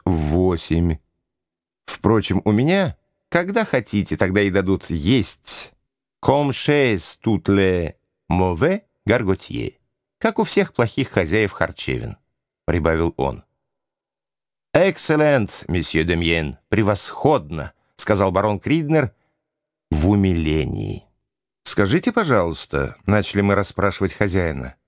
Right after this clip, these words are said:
«как бы посмотреть город?» «Можно», отвечал он.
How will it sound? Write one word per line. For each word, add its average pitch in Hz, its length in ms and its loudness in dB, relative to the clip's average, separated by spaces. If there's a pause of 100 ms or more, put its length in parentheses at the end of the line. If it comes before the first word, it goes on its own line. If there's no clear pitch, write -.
(760)
«как 190 200 2
бы 214 140 -6
посмотреть 208 520 0
город?» 113 640 0 (540)
«Можно», 92 760 2 (320)
отвечал 120 540 -2
он. 123 260 0